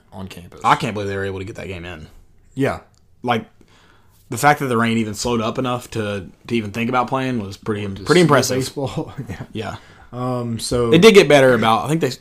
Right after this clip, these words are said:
Speaker 2: was it two forty-five when they started?
Speaker 1: It, like, got moved back to, like, four oh five.
Speaker 2: Four, okay. So, but when they started, it was definitely better. Like, it wasn't, it was
Speaker 1: Yeah.
Speaker 2: sprinkling,
Speaker 1: Right.
Speaker 2: you know, even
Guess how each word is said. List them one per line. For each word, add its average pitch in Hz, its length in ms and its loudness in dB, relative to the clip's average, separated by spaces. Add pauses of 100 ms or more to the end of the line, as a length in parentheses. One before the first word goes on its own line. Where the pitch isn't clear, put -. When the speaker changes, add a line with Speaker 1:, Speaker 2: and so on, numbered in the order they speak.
(180)
Speaker 2:
was 107 140 -10
it 90 80 -10
two 151 100 -2
forty-five 143 420 2
when 143 80 -4
they 139 60 -6
started? 139 320 -2 (800)
Speaker 1:
It, 123 140 -6
like, 135 260 -2
got 123 360 -6
moved 110 320 -6
back 107 220 -8
to, 104 60 -12
like, 87 140 -14
four 98 300 -16
oh 85 40 -16
five. - 80 -12
Speaker 2:
Four, 123 380 0
okay. 104 260 -6
So, 127 240 0
but 143 220 2
when 170 100 4
they 160 120 4
started, 127 360 4
it 117 100 0
was 107 380 -4
definitely 117 440 0
better. 101 320 -8
Like, 101 180 -10
it 123 40 -4
wasn't, 117 340 2
it - 20 -6
was 107 140 -2
Speaker 1:
Yeah. 90 40 -8
Speaker 2:
sprinkling, 135 640 0
Speaker 1:
Right. 92 280 -14
Speaker 2:
you 117 180 -2
know, 110 80 -6
even 113 300 0